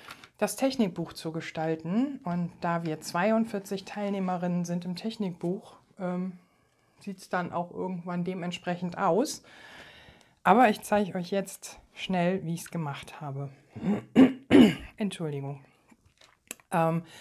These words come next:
der Folder hat eine Vorder- und eine Rückseite, zu erkennen daran,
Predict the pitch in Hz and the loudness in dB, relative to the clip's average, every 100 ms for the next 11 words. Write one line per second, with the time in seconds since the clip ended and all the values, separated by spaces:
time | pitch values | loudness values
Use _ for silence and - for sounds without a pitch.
0 | - - - - - - _ _ 190 175 | -20 -20 -20 -20 -20 -20 _ _ 4 4
1 | - 220 277 262 233 214 208 - - - | 4 4 6 8 6 4 -2 -2 -10 -10
2 | - 180 175 - 190 214 196 131 170 160 | -4 0 0 4 6 6 4 2 0 0
3 | 185 - - 202 208 208 208 220 233 226 | -4 -4 0 2 2 0 -2 0 -2 -6
4 | - - 170 185 202 208 185 165 175 180 | -10 -10 -6 -4 -2 -2 -2 0 2 2
5 | 180 180 185 190 | 2 2 0 -2